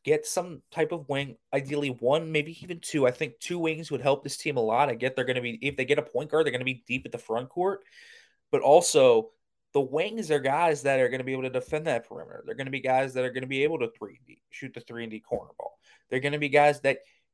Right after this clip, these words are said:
can drive and maybe bang down low a little bit and replace some of the ability that Mo Gee left with, with his length.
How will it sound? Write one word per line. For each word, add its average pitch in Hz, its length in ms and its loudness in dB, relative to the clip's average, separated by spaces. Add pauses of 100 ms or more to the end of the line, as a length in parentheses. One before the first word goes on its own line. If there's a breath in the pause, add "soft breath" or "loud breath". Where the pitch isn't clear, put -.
can 147 140 -6
drive 135 440 6
and 120 100 0
maybe 123 180 0
bang 135 400 0
down 127 260 2
low 147 240 6
a 131 80 4
little 107 180 2
bit 101 180 -4
and 92 80 -16
replace 139 360 -2
some 135 180 -2
of 131 100 -2
the 127 120 0
ability 127 460 0
that 117 160 2
Mo 120 220 0
Gee 123 200 -6
left 123 260 2
with, 113 140 -4 (200)
with - 160 -8
his 139 200 -6
length. - 500 -6